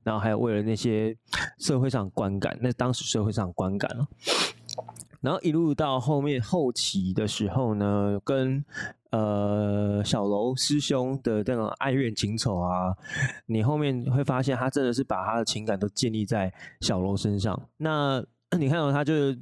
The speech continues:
小楼不要他还是干嘛，他就是很悲愤，他就觉得说：“我想要愿意跟着你做一辈子戏。”那你也知道他心里其实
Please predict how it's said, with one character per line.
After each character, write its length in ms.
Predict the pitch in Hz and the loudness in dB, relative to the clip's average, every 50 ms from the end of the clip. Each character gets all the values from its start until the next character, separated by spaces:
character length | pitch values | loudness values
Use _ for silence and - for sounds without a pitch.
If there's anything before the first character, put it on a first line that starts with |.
| 160 | -8
小 160 | - - 127 110 | -2 0 0 2
楼 140 | 107 117 117 | 2 2 0
不 160 | - - 160 | 0 0 0
要 200 | 143 135 135 127 | 2 2 2 2
他 120 | 123 123 | 2 2
还 120 | 120 127 127 | 2 2 2
是 40 | |
干 120 | 120 123 113 | 2 2 0
嘛， 100 | 101 101 | 0 0
他 80 | 113 | 0
就 160 | 117 123 127 120 | 2 2 2 2
是 100 | 110 117 - - | 0 -2 -4 -4
很 180 | - 120 101 92 | -4 -4 -4 0
悲 220 | - 117 113 117 | 0 2 2 2
愤， 320 | 117 117 120 101 92 90 - - - - - - - - - - - - - - - | 2 0 0 -2 -2 -6 -12 -14 -14 -14 -12 -12 -8 -6 -4 -2 -2 -4 -4 -8 -4
他 200 | - 139 147 151 | -2 0 2 2
就 80 | 151 | 2
觉 160 | 139 131 139 135 | 2 2 2 2
得 80 | 135 | 2
说 140 | 127 131 139 | 2 2 2
：“我 100 | 143 143 | 2 2
想 140 | 117 120 107 | 2 0 0
要 80 | 120 | 2
愿 180 | 135 139 135 131 | 2 2 0 -2
意 80 | 127 127 | -4 -4
跟 180 | - - 139 135 | 0 0 2 2
着 100 | 127 123 | 2 0
你 140 | 107 101 98 | 0 -2 -2
做 240 | - - 131 120 107 | 0 2 2 2 2
一 60 | 104 | 2
辈 160 | 117 120 107 | 2 0 2
子 100 | 101 98 | 2 2
戏。” 380 | 92 - - - - 104 - - - - - | 2 2 2 2 2 0 -2 -6 -14 -12 -4
那 260 | 120 113 110 113 113 | -2 0 0 2 0
你 220 | 113 110 120 120 | 0 0 0 0
也 100 | 113 117 | 2 2
知 80 | 107 110 | 2 2
道 100 | 113 110 | 2 2
他 120 | 104 110 | 0 0
心 180 | 104 - 120 113 | 0 2 0 0
里 60 | 104 | 0
其 120 | 92 104 104 | 0 0 2
实 240 | 104 101 98 95 | 2 2 0 -2